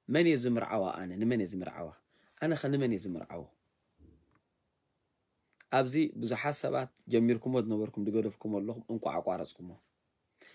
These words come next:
ደይ ጀመርኩም ነበርኩም፣ ጀመርኩም ኣለኹም፣ እንቋዕ ጀመርኩም። በዚኣ ጥራይ ኪዱ፣ በዛ ትምህርቲ ኪዱ። ፅሩይ ትምህርቲ እዚ።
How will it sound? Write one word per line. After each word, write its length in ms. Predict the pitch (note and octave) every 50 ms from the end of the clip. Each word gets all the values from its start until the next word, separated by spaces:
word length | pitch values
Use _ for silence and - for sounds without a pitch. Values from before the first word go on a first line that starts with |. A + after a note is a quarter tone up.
| - _ _ -
ደይ 140 | - C#3+ D3
ጀመርኩም 440 | C3 C#3 C3 B2+ B2 A#2+ - B2 A#2+
ነበርኩም፣ 320 | A#2 A#2 A#2+ A#2+ - A#2 F#2+
ጀመርኩም 440 | A2 G#2 G#2 G#2+ G#2 G#2 - A#2
ኣለኹም፣ 220 | A#2 A2 A2+ - -
እንቋዕ 220 | A#2+ - G#2+ D#2 -
ጀመርኩም። 420 | G2+ F#2 F2+ F2+ F#2 - - A#2+
በዚኣ 260 | A2 D#3 D#3+ E3+ E3+ D3
ጥራይ 200 | - - G#2 G2
ኪዱ፣ 140 | - G2 G#2+
በዛ 140 | G2+ A2 A#2 B2 A2
ትምህርቲ 280 | - F#2+ F2+ - - -
ኪዱ። 160 | - - - _ _ _ _ _ -
ፅሩይ 260 | - - F#3+ F3+ D3
ትምህርቲ 300 | - - G2+ G#2 - -
እዚ። 140 | - - -